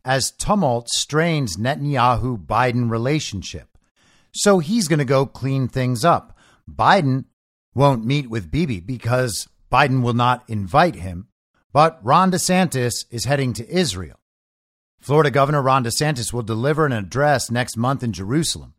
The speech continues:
a trip that is certain to inject the likely Republican presidential contender into Israel's national tumult and its increasingly fraught relationship with the United States. The Jerusalem Post and the Museum of Tolerance announced Tuesday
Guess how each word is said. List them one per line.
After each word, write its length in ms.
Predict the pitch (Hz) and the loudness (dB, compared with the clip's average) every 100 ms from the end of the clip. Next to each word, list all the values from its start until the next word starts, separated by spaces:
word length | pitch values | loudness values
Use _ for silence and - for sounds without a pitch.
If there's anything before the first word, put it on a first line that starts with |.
| _ - _ | _ -20 _
a 80 | 120 | -12
trip 260 | - - - | -2 -2 0
that 100 | 143 | -2
is 140 | 117 | -2
certain 240 | 185 190 117 | -2 -4 -4
to 140 | 120 | -4
inject 340 | 113 113 143 - | -2 0 -2 -2
the 80 | |
likely 400 | 107 120 151 123 | -2 -2 -2 -4
Republican 720 | 98 104 - 139 131 120 107 92 | -6 -6 -4 -4 -4 -6 -8 -4
presidential 560 | 143 123 127 123 117 | -4 -2 -4 -4 -6
contender 600 | - 107 113 160 117 78 - - _ _ | -8 -8 -2 -2 -2 -8 -16 -20 _ _
into 420 | 165 165 170 175 | 0 0 0 -2
Israel's 560 | 147 185 160 175 180 101 | 0 0 2 0 0 -2
national 480 | 117 143 - 139 123 | -2 0 -2 -6 -6
tumult 580 | - 180 131 82 - - _ - _ | -4 -4 -4 -8 -14 -20 _ -20 _
and 400 | 151 147 147 113 _ | 0 2 2 -2 _
its 220 | 147 135 143 | -6 -4 -2
increasingly 640 | 143 - 202 - 131 123 | -2 -2 -4 -2 0 -2
fraught 360 | 113 123 127 120 | -2 0 0 0
relationship 680 | 123 120 127 104 104 113 110 | -2 -2 -2 -4 -6 -6 -6
with 140 | 101 | -6
the 80 | 110 | -4
United 480 | 110 101 101 92 80 | -2 -2 -2 -6 -8
States. 640 | - 131 98 - - - _ _ _ _ _ _ | -4 -4 -6 -10 -18 -18 _ _ _ _ _ _
The 100 | 139 | -4
Jerusalem 640 | 123 131 127 131 - 123 117 | -2 0 0 -2 -2 -2 -2
Post 400 | 110 120 143 - | 0 -2 -2 -2
and 100 | 127 | -2
the 80 | 117 | 0
Museum 540 | 123 117 98 123 127 | 0 0 -2 -2 0
of 140 | 123 - | -2 -4
Tolerance 600 | - 127 117 127 143 120 | -2 0 0 -2 -4 -2
announced 420 | 117 123 - - | 0 0 -4 -6
Tuesday 560 | 185 160 107 90 95 | -4 -4 -4 -8 -10